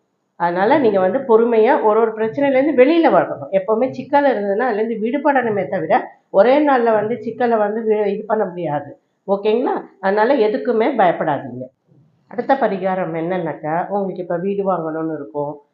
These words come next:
இல்ல வியாபாரத்தை வந்து பெருக்கணும்னு இருக்கும், நிறைய பிரான்ச்சஸ் ஓப்பன் பண்ணணும், பையன் வந்து அப்ராட் போகணும், நிறைய சம்பாதிக்கணும், இந்த வேலை கிடைக்கணும், நிறையா இருக்கும் நம்மளுக்கு கோரிக்கை.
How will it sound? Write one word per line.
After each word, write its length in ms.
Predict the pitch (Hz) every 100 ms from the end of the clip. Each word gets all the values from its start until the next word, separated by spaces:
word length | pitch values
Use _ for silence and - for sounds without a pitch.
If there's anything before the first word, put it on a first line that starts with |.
| _
இல்ல 160 | 180 180
வியாபாரத்தை 580 | 175 185 208 202 170
வந்து 220 | 156 165 -
பெருக்கணும்னு 500 | 190 202 196 175 143
இருக்கும், 300 | 143 143 156
நிறைய 280 | 160 175 175
பிரான்ச்சஸ் 500 | 165 170 175 175 175
ஓப்பன் 380 | 156 147 151 147
பண்ணணும், 400 | 143 139 139 139 _ _ -
பையன் 320 | 185 190 202
வந்து 240 | 165 165
அப்ராட் 520 | 185 165 180 175 165 -
போகணும், 440 | 147 139 143 151
நிறைய 260 | 175 175 170
சம்பாதிக்கணும், 800 | 170 156 165 156 156 147 147
இந்த 240 | 151 175 175
வேலை 260 | 175 175
கிடைக்கணும், 480 | 170 156 147 151 160
நிறையா 300 | 196 247 277
இருக்கும் 280 | 226 170 156
நம்மளுக்கு 340 | 151 147 _ -
கோரிக்கை. 400 | 180 160 -